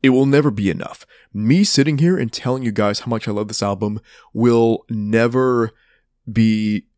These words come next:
enough for me to pay every bit of favor back to Bring Me the Horizon.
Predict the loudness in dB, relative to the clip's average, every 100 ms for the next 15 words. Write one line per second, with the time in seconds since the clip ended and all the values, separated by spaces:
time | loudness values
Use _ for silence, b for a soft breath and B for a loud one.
0 | -2 -2 2 0 0 -4 -8 -4 -4 -4
1 | -4 -4 -4 -4 -4 -6 -8 -10 -6 -4
2 | -4 -8 _ _ _ -2 0 0 -2 -2
3 | -2 -4 -6 -8 -8 -8 -10 -10 -12 -12
4 | -14 -12 -12 -12 -12 -12 -14